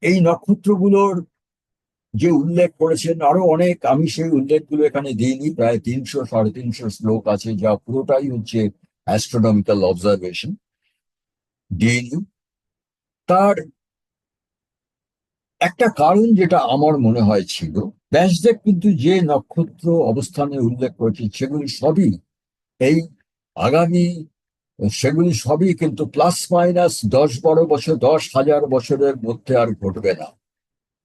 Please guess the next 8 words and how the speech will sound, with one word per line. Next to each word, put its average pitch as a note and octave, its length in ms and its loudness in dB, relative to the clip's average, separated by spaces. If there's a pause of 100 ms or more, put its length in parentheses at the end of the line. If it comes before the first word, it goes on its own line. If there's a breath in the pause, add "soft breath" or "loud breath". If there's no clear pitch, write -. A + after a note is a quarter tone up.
(120)
তার A#2 180 2
মানে D#3 380 2
ব্যাসদেব A#2 560 0 (100)
বোধহয় F#3 420 4
জানতেন A#2 720 2
বা G#2 160 2
বোধহয় A2+ 340 0
ভেবেছিলেন F2 580 -6